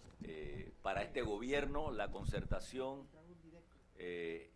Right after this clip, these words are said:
es, eh, un organismo que le estamos dando el ciento diez por ciento del apoyo, no solamente para el tema de concertación y para el tema de reformas constitucionales, sino para muchos otros temas.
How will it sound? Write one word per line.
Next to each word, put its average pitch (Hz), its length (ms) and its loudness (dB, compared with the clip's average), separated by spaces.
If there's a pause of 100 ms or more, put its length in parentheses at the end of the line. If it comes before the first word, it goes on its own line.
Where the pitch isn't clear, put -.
(120)
es, 110 400 -2
eh, 87 420 -2 (800)
un 110 160 -2
organismo 113 560 2
que 98 80 0
le 95 100 2
estamos 107 400 2
dando 113 500 0 (100)
el 90 140 -6
ciento 147 520 2
diez 139 180 2
por 127 180 -2
ciento 127 300 0
del 113 80 6
apoyo, 87 360 2 (760)
no 104 160 -4
solamente 135 640 2
para 104 220 4
el 98 100 -2
tema 127 400 2
de 113 340 0 (140)
concertación 139 1000 -2 (440)
y 98 380 -4 (160)
para 95 160 2
el 95 100 0
tema 117 280 2
de - 0 -
reformas 120 800 0
constitucionales, 101 800 -4
sino 98 200 -4
para 95 200 2
muchos 117 580 -8
otros 107 400 -6
temas. 95 320 -4